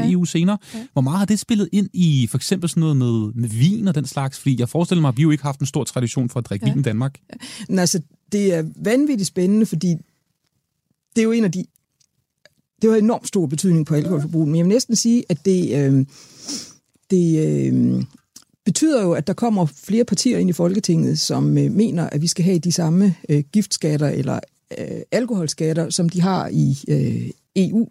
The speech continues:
Speaker 2: eller E F, som det hed på den, altså de europæiske fællesskaber. Og det var jo noget med, at, øh, i Danmark, når vi havde et, øh, en høj beskatning af alkoholprodukter, så var det jo en måde, vi finansierede velfærdsstaten på. Når vi pludselig kommer ind i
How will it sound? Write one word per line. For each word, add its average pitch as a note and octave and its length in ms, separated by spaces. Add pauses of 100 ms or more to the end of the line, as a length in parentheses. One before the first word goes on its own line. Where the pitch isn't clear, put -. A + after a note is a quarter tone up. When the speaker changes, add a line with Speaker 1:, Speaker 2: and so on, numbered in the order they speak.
Speaker 2:
eller B2 280
E G#3 240
F, - 140
som - 200
det D3 100
hed D3+ 80
på D3 100
den, C#3+ 240
altså C#3+ 200
de D3+ 80
europæiske D3+ 420
fællesskaber. C#3 600 (680)
Og F3 140
det A#3+ 80
var B3+ 80
jo A#3 80
noget A3 200
med, A#3 320
at, D#3+ 220 (100)
øh, D#3 200
i D3+ 100
Danmark, G3+ 360 (1120)
når G3+ 80
vi G3 100
havde A#3+ 420
et, - 300
øh, D#3+ 400
en F3 140
høj F#3+ 120 (160)
beskatning F#3+ 640
af D3+ 260
alkoholprodukter, D3+ 800 (480)
så A#3 200
var G3+ 100
det F#3+ 80
jo G#3 100
en F#3 100
måde, F#3 240
vi C#3 180
finansierede C#3+ 440
velfærdsstaten C#3 560
på. D3 240 (120)
Når F#3+ 100
vi G3 120
pludselig - 360
kommer G3+ 200
ind A#3 220
i F3 280